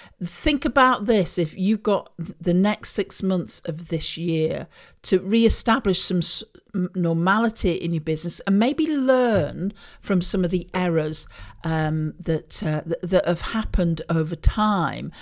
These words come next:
and that you think, "You know, we need to do this differently. We need to be more focused on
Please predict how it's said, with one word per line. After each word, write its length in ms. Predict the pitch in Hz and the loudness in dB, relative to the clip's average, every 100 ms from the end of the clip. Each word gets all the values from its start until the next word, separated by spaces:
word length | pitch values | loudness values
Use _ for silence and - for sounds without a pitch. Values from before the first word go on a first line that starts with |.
| - - | -12 -2
and 120 | 170 | 0
that 40 | |
you 80 | 170 | 0
think, 180 | 185 180 | -2 2
"You 80 | 196 | 4
know, 140 | 226 | 4
we 100 | 226 | 6
need 220 | 214 247 | 6 4
to 100 | - | 0
do 200 | 175 175 | 4 6
this 200 | 151 151 | 4 0
differently. 380 | - 165 165 156 | -2 -2 -2 -2
We 120 | 160 | 0
need 160 | 175 214 | 0 0
to 60 | 196 | 2
be 80 | |
more 200 | 175 165 | 2 2
focused 520 | 147 165 156 165 156 156 | 0 0 0 -2 -6 -6
on 220 | 156 | -6